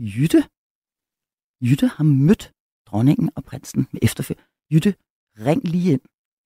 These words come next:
hvis du på nogen måde har lyst. Så giv lige et ring. Det kunne jeg godt tænke mig at høre om.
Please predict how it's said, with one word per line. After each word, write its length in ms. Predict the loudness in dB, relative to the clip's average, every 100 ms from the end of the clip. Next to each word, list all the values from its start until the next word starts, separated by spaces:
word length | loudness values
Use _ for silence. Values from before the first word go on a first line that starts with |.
| -6
hvis 140 | -4
du 100 | -4
på 120 | 0
nogen 240 | 4 6 6
måde 160 | 4 2
har 60 |
lyst. 360 | -4 -8 -14 -20 _ _ _ _ -10
Så 120 | -4
giv 160 | 0 4
lige 140 | 4
et 120 | 2
ring. 120 | -2 -14 _
Det 100 | -6
kunne 120 | 0
jeg 80 | 0
godt 140 | 0 -10
tænke 260 | -12 -12
mig 100 | -12 -16 _ -4
at 80 | 2
høre 140 | 2
om. 140 | 0